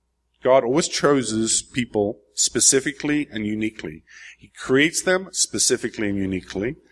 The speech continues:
and he gives every one of us a specific and unique purpose, call, reason to be alive.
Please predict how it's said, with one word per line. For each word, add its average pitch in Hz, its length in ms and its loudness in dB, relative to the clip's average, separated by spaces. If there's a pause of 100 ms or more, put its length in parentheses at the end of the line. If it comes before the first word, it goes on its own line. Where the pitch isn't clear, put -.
(300)
and 110 100 -4
he 113 60 0
gives 113 720 -4
every 180 280 2
one 196 200 0
of 107 120 -2
us 104 360 -2 (220)
a - 80 -6
specific - 640 0 (120)
and 110 160 -8
unique 107 540 -4
purpose, - 640 -4 (280)
call, 127 600 4 (260)
reason 107 420 -2
to 107 120 -8
be 107 80 -4
alive. 92 580 -2